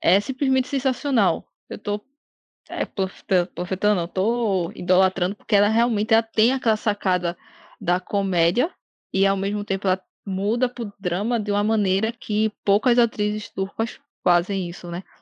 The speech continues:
A minha filha faz isso muito bem. Beijo, Buju. Mas, enfim, é, o que eu tô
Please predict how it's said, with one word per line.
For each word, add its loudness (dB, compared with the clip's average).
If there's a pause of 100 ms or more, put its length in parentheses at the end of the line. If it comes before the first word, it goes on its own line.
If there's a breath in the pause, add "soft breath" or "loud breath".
A -2
minha -4
filha -2
faz 2
isso -6
muito -8
bem. -4 (360 loud breath)
Beijo, 2
Buju. -4 (340 loud breath)
Mas, 2
enfim, 2 (400 loud breath)
é, 4 (240)
o 0
que 0
eu 0
tô -20